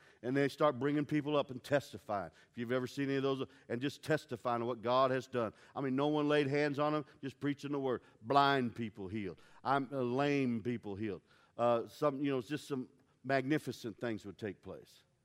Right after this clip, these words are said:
in those times. Well, why? Well, Osborne believed and he preached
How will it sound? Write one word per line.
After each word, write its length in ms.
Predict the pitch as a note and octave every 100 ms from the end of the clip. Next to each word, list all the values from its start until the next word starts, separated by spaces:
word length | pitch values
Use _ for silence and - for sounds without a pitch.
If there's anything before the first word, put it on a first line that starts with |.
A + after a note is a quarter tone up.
| _ _ _ _ _ -
in 140 | B2
those 200 | B2 A2
times. 440 | - B2 F2 - -
Well, 280 | B2+ D3 A3 _ _ _
why? 320 | G#3 A3 C#3 F2+ _ _ -
Well, 180 | F3 A#3+
Osborne 360 | G3+ G#3+ F#3
believed 440 | D#3+ D#3 G3 F3+ B2
and 100 | C3
he 80 | B2+
preached 640 | - A#2+ D#3+ - -